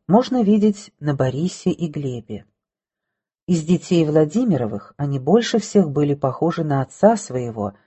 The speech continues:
мягкостью природы. Поэтому одному уже неудивительно,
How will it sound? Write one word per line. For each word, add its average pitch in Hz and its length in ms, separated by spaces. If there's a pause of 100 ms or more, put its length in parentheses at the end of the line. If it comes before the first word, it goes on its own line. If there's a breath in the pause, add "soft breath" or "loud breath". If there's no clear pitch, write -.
(300 soft breath)
мягкостью 202 680
природы. 120 680 (720)
Поэтому 170 520
одному 165 640
уже 156 360
неудивительно, 160 1000